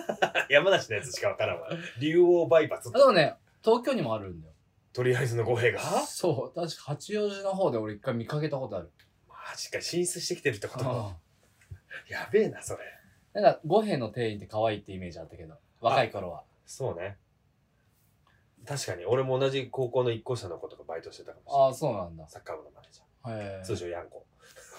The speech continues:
Speaker 2: 知ってる。
Speaker 1: <laughs> 知ってる、知ってる。
Speaker 2: 知ってる。
Speaker 1: いや、五兵衛で働いてたんだよ。
Speaker 2: あ、そうだ。あ、
Speaker 1: うん。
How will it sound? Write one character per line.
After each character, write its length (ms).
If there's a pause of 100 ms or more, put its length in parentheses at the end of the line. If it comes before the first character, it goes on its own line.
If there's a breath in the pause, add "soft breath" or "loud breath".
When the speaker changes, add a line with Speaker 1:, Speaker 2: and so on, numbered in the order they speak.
(420 loud breath)
Speaker 2:
知 160
っ 40
て 120
る。 140
Speaker 1:
<laughs> 180
知 120
っ 40
て 100
る、 80
知 40
っ 120
て 60
る。 100
Speaker 2:
知 80
っ 40
て 60
る。 60
Speaker 1:
い 40
や、 60 (500 soft breath)
五 120
兵 80
衛 40
で 60
働 220
い 20
て 80
た 60
ん 60
だ 60
よ。 100
Speaker 2:
あ、 60
そ 240
う 40
だ。 140
あ、 60
Speaker 1:
う 40
ん。 120